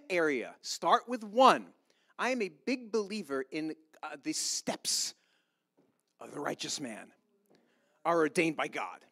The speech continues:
are ordered by the Lord. The steps. Now, a step doesn't have to be a high jump or a long jump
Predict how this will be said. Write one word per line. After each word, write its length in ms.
are 100
ordered 300
by 100
the 140
Lord. 340
The 100
steps. 720
Now, 140
a 60
step 440
doesn't 220
have 220
to 80
be 160
a 80
high 260
jump 340
or 140
a 80
long 400
jump 400